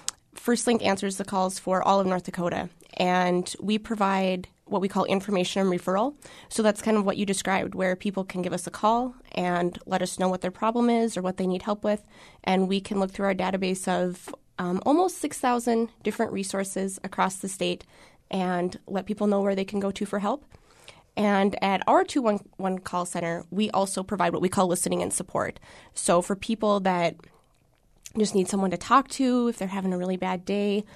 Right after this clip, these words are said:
uh, maybe if they're, you know, having some symptoms of mental illness and they just kinda need someone to, uh, give them a little bit of a reality check,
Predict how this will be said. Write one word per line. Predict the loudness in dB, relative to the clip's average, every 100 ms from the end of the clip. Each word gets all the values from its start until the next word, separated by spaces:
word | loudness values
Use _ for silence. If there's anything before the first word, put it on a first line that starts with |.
| -20 -12 0
uh, | 4
maybe | 6 4 4
if | 2
they're, | 2 4 2 2
you |
know, | 2
having | 2 0
some | -2
symptoms | -2 0 0 -2
of | 0
mental | 0 0
illness | 2 4 2 2
and | 0
they | 0
just | 0 -4 -8 -14 _ _ -10
kinda | -4 -2
need | -2
someone | -2 0 0 -2
to, | -4 -2 -4 -6 -20 -20 -12 -4
uh, | 0
give | 4
them | 4
a |
little | 4
bit | 2
of | 0
a |
reality | 0 2 2 2
check, | 2 0 -2